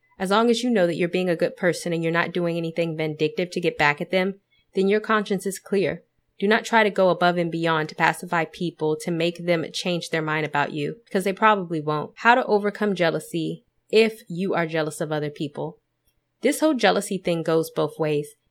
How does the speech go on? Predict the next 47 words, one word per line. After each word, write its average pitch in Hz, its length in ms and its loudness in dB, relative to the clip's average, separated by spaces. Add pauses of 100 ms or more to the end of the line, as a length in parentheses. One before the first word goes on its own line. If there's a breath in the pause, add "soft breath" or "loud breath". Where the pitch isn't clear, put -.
(160)
If 214 220 2
you 262 120 2
do 226 140 2
not 220 240 4
want 180 220 2
other 180 180 0
people 175 300 -6
to 185 100 -6
be 170 160 -4
jealous 160 380 -2
of 165 100 -6
you, 170 160 -4
then 170 140 0
guess 160 260 0
what? 175 240 2
You 175 140 -2
need 180 180 0
to 240 100 0
learn 196 340 0 (120)
to 196 140 -6
control 170 340 -2
your 170 160 0
emotions 165 480 -2
and 165 100 -2
not 156 200 -2
be 175 80 -6
jealous 156 340 -2
of 156 100 -6
other 156 200 -2
people. 151 420 -6 (380 soft breath)
So 202 160 -2
here 226 180 6
are 240 140 6
the 247 80 4
tips 202 320 -4
on 175 80 0
how 175 160 0
to 175 120 -4
overcome 180 440 -2
jealousy 156 640 -4
when 180 400 -2
other 165 200 0
people 170 300 -4
are - 160 -2
jealous 151 380 -4
of 147 100 -4
you. 151 240 -6